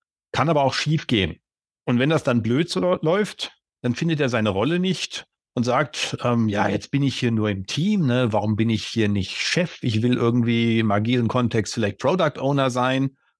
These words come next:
Und, ähm, dann denkst du dir, „Hm, hm, hm, so weit bist du eigentlich noch nicht.“ Das spürt er dann und sagt dann, „Ja, also um das wirklich sauber aufzubereiten, dann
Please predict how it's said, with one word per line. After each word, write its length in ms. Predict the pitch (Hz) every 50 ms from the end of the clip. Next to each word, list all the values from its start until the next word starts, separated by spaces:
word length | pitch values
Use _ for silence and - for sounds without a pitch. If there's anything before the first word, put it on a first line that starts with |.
| _ _
Und, 500 | - 127 120 120 120 117 117 113 - -
ähm, 460 | 131 117 113 113 110 107 104 104 98 - _ _ _ _ _ _ -
dann 100 | 107 98
denkst 240 | 104 104 104 - -
du 80 | 123
dir, 180 | 117 120 113 107
„Hm, 340 | 113 123 131 139 139 127 120
hm, 120 | 131 135 120 123
hm, 120 | 139 131
so 120 | 120 117
weit 160 | 107 104 101 -
bist 180 | 151 143 - 165
du 60 | 156
eigentlich 320 | 151 135 139 139 131 -
noch 140 | 143 127 123
nicht.“ 580 | 135 135 135 131 - - - - - - - - -
Das 160 | - 98 -
spürt 280 | - - 123 143 156 170
er 100 | 160 143
dann 220 | 151 151 156 151 143
und 80 | 135
sagt 180 | 120 123 113 -
dann, 80 | - 92
„Ja, 140 | 101 95 -
also 200 | 98 95 110 90
um 100 | 107 113
das 220 | - - - - 107
wirklich 400 | 101 - 110 107 - - - - _ _ _ _ _ _ _
sauber 360 | - - 95 120 120 110 92
aufzubereiten, 840 | 92 107 113 - - - - 101 101 104 104 107 98 107 101 104 - _ _ _ _ _ _ _ _ _ _ -
dann 440 | 107 107 110 104 95 104 - -